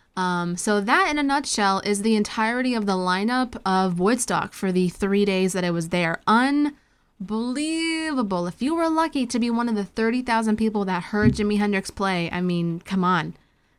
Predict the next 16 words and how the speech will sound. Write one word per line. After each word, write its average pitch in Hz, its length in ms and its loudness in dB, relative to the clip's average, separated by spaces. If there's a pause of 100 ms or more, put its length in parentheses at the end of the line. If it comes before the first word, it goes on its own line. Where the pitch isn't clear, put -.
That's 208 240 -2
history 254 500 0
right 170 220 -4
there. - 240 -12 (600)
So 262 260 -2
I'm 254 140 0
sure 359 300 0
some 285 220 -4
of 269 100 0
you 254 140 2
maybe 214 380 2
have 190 680 0
questions 220 680 2
as 185 280 2
to 180 540 2 (140)
who 269 600 6